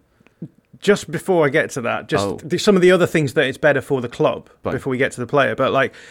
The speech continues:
Speaker 1: obviously, when the player's contracted, they can't leave for free, which is
Speaker 2: Mm-hmm.
Speaker 1: obviously the longer that you have, the less time you have to worry about that. And if you think about a player having, like, a three or four year contract,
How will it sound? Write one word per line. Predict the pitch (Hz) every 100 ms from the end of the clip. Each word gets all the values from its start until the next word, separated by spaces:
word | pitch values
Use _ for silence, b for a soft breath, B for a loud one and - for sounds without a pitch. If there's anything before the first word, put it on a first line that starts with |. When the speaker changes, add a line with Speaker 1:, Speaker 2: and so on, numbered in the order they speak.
| B
Speaker 1:
obviously, | 160 170 - 156 147 - _ _ _ _
when | - 151 143
the |
player's | - 151 127
contracted, | - 147 135 120 135
they | 123
can't | 120 131 120
leave | 123 113
for | 107
free, | - 123 135
which | 120 120
is | 120
Speaker 2:
Mm-hmm. | -
Speaker 1:
obviously | 123 120 120
the | 127
longer | 127 127
that | 120
you | 120
have, | 117 117
the | 117
less | 113 113 -
time | 113 110
you |
have | 110 110
to | 113
worry | 113 110
about | - 113
that. | 110
And | 127 127 B B
if | 143
you | 170
think | 220
about | 175 147
a |
player | 135 147 139 131 -
having, | 143 135 131
like, | 117
a | 120
three | - 135
or |
four | 117 135
year | 120 113
contract, | - 127 113 117 - -